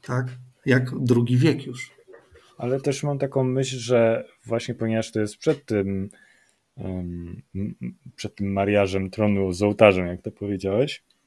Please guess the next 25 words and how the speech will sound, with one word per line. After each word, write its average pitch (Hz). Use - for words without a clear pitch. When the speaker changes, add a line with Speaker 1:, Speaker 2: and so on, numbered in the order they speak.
Speaker 2:
mm, 101
to 123
jakby 131
au-, 135
autorytet 135
biskupa 123
Rzymu 135
nie 165
jest 135
związany, 110
e, 98
z 90
władzą 107
polityczną 104
Rzymu, 98
e, 95
prawda? 104
E, 123
więc 113
on 127
nie 135
może 151
sobie 117
rościć 120
tej, 104